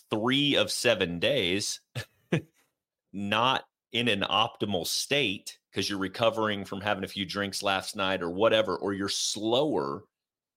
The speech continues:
cognitively for any reason, like, even though you think you're operating at a great level, y-, that's just what you're used to until you clean it up. But then if you look at the numbers, you're like,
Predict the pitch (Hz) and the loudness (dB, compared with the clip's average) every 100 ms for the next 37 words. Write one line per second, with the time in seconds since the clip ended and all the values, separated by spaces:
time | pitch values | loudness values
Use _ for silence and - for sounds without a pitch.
0 | _ _ - 139 170 139 92 90 80 80 | _ _ -2 2 2 0 -4 -4 -4 -2
1 | 82 80 101 - 160 190 107 78 65 - | -4 -2 -6 -4 -6 -4 -4 -4 -6 -6
2 | - - _ - 117 160 170 160 131 127 | -10 -14 _ -2 -2 -2 -2 0 2 2
3 | 98 98 - 117 101 87 90 85 85 87 | 0 -8 -6 -6 -4 -2 2 2 2 0
4 | 82 82 78 78 78 85 92 - 95 90 | 0 0 -2 -6 -6 -2 -2 2 0 0
5 | 80 73 101 92 110 - 110 - 95 92 | -4 -8 -14 -4 -2 -2 -4 -2 0 0
6 | 80 76 82 143 - 95 82 92 95 85 | -2 -4 -4 -4 -2 -4 -4 -4 -4 -6
7 | - 110 98 90 143 - 95 - 120 139 | -6 -6 -4 -2 -2 -2 -6 -6 -4 -4
8 | - 104 107 98 - 92 147 175 113 98 | -4 -4 -4 -6 -8 -2 -2 0 0 0
9 | 101 98 90 | 0 2 0